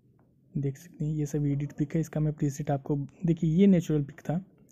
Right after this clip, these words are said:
ये भी, ये एडिट है, ये नहीं एडिट है। तो इसको मैं पहले ही चेक कर चुका हूँ, उसके बाद प्रीसेट बनाया हूँ। इस,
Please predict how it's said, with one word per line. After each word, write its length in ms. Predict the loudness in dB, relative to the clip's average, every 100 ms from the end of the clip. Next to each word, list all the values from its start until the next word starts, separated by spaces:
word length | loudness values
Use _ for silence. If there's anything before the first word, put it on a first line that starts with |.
| -20 _ _ _ -6
ये 200 | 0 2
भी, 120 | 2 2
ये 260 | 6 6
एडिट 260 | 6 2 2
है, 120 | 2
ये 160 | 4 2
नहीं 220 | 2 0
एडिट 240 | -2 -4
है। 80 | -6 -8 -4
तो 100 | -4
इसको 240 | -2 0
मैं 200 | 0 0
पहले 260 | -2 -2 0
ही 240 | 0 0 -2 -6 _ -6
चेक 180 | -4 -4
कर 140 | -4
चुका 240 | -6 -8 -6
हूँ, 80 | -4
उसके 200 | -4 -4
बाद 140 | -4
प्रीसेट 340 | -4 -4 -2
बनाया 240 | -2 -2 -2
हूँ। 100 | -4
इस, 180 | -6